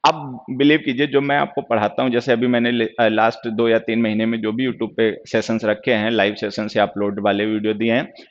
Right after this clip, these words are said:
उनसे रिलेटेड प्रैक्टिस आपको कहीं नहीं मिलेगी। वो क्योंकि मैंने खुद ही तैयार किए उनके क्वेश्चंस, तो कहीं पर है नहीं। जब वो कॉन्सेप्ट्स नहीं मिलेंगे, तो उनकी प्रैक्टिस भी नहीं मिलेगी, ठीक है। लेकिन मैंने उनकी प्रैक्टिस के लिए क्वेश्चंस तैयार कर रखे हैं, ठीक है, तो हम उनको भी लाइव टाइम में आपके साथ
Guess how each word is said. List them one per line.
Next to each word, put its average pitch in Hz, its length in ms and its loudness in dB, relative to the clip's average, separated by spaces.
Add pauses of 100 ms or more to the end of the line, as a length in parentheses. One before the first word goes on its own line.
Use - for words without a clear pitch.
(320)
उनसे 180 240 4
रिलेटेड 190 440 0
प्रैक्टिस 175 360 2
आपको 170 220 0
कहीं 135 180 2
नहीं 131 120 2
मिलेगी। 87 320 -2 (720)
वो 202 200 6
क्योंकि 214 300 0
मैंने 196 220 4
खुद 175 200 0
ही 175 60 6
तैयार 151 260 4
किए 139 140 -2
उनके 127 220 2
क्वेश्चंस, 143 500 -2
तो 185 240 0 (400)
कहीं 180 240 2
पर 180 160 4
है 143 200 4
नहीं। 92 180 0
जब 147 120 4
वो 190 80 0
कॉन्सेप्ट्स 185 480 0
नहीं 180 120 2
मिलेंगे, 175 300 2
तो 175 120 0
उनकी 165 160 -4
प्रैक्टिस 120 380 -2
भी 113 60 -4
नहीं 104 120 -2
मिलेगी, 101 260 0
ठीक 147 140 -4
है। 139 120 -6 (260)
लेकिन 214 200 4
मैंने 180 240 4
उनकी 180 200 0
प्रैक्टिस - 500 -2 (320)
के 156 140 4
लिए 151 260 4
क्वेश्चंस - 680 -4
तैयार 123 200 4
कर 117 180 2
रखे 101 220 -4
हैं, 98 80 -6
ठीक 151 160 0
है, 113 80 -2 (480)
तो 202 60 6
हम 208 260 2
उनको 190 260 0
भी 185 100 4
लाइव 151 200 4
टाइम 135 200 0
में 139 120 2
आपके 135 160 -2
साथ 139 140 -2